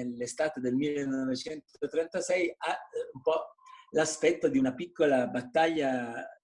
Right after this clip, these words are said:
intestina all'interno dell'ebraismo cittadino, una divisione, una spaccatura che mette, eh, in risalto le contraddizioni de-, e anche le lacerazioni del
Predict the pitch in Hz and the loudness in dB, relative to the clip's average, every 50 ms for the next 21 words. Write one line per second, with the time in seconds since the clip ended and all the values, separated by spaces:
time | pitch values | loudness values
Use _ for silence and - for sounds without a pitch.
0 | _ _ - 135 127 147 139 131 - - - 233 185 127 113 113 117 123 131 135 | _ _ -10 -6 -2 0 -2 -2 0 0 0 2 2 2 0 0 -2 -2 -2 0
1 | 131 151 165 202 214 160 139 123 117 117 113 117 113 107 113 120 127 131 127 127 | 0 2 4 4 2 2 0 -2 -2 -2 -4 -4 -6 -6 -4 -4 -2 -2 -2 -2
2 | 123 120 - 110 - - 135 143 196 208 165 127 110 110 - _ _ _ _ - | -4 -4 -6 -8 -6 -6 -4 0 2 2 2 2 0 -2 -6 _ _ _ _ -20
3 | - - - - - 135 135 135 131 147 143 151 139 131 147 185 190 175 160 143 | -20 -20 -20 -4 0 2 4 4 4 4 4 2 4 4 4 4 4 4 4 4
4 | 139 135 131 - - 156 147 - - 156 143 - 180 214 214 170 139 123 - - | 2 2 0 0 -2 -2 -2 0 -2 -2 -2 0 0 2 4 4 4 2 0 -4
5 | - _ _ _ _ - - - - _ - 147 135 151 165 160 - - 156 143 | -12 _ _ _ _ -20 -20 -20 -20 _ 0 2 2 2 2 0 0 2 2 4
6 | 135 131 123 123 127 - _ _ _ _ _ _ _ _ - - 139 135 127 120 | 4 2 0 -2 -6 -12 _ _ _ _ _ _ _ _ -12 -8 -6 -6 -6 -6
7 | 117 - - - - - - 139 139 131 127 160 160 135 135 127 131 147 143 - | -6 -8 -10 -10 -10 -8 -4 0 2 4 4 4 6 8 8 8 8 6 6 4
8 | - 143 135 127 120 123 127 123 151 135 123 131 131 127 123 127 123 - - - | 2 2 2 2 2 0 0 0 0 0 0 0 0 0 0 -2 -4 -6 -4 -4
9 | 208 202 170 135 120 110 107 123 - _ _ _ _ _ _ _ _ _ - _ | -4 -2 -2 -4 -6 -6 -8 -12 -14 _ _ _ _ _ _ _ _ _ -20 _
10 | - 131 139 151 165 151 - - 135 117 117 120 120 123 123 - - 160 143 151 | -8 -6 -6 -6 -8 -8 -4 -4 -2 -2 -2 -2 -2 -2 -2 2 2 4 4 2
11 | 156 147 - - 143 135 131 139 160 147 120 113 117 113 110 110 | 0 -2 -4 -2 0 0 0 0 -2 -4 -4 -4 -4 -4 -4 -6